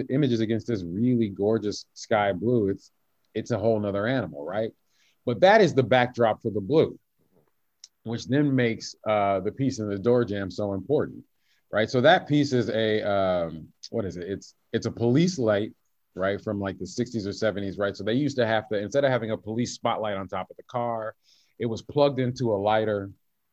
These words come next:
right? And then you could, you could man-, you could move it with your hand like a fl-, like a flashlight.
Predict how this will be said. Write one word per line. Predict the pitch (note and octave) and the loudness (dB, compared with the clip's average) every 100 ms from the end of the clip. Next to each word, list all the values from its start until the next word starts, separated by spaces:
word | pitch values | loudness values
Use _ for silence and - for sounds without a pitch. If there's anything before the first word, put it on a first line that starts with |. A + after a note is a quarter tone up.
| _ | _
right? | G2 G#2+ | -2 0
And | G#2 A2 | 0 0
then | |
you | B2 C3 | 2 4
could, | C#3 C3 | 2 2
you | C3+ C#3+ | 2 0
could | D3 B2 | 0 0
man-, | B2 C3+ | 2 0
you | C3+ C#3+ | -2 -2
could | B2 | 2
move | C#3+ D#3 | 2 2
it | B2+ | 0
with | B2 | -2
your | A2+ G2+ | -4 -6
hand | A#2+ A2+ F2 D2 - | -4 -4 -6 -10 -12
like | G2+ | -12
a | F#2+ | -10
fl-, | - G#2+ | -12 -6
like | G#2 | -6
a | F#2 | -6
flashlight. | G#2+ G#2+ F2+ - C#2+ | -4 -4 -4 -8 -12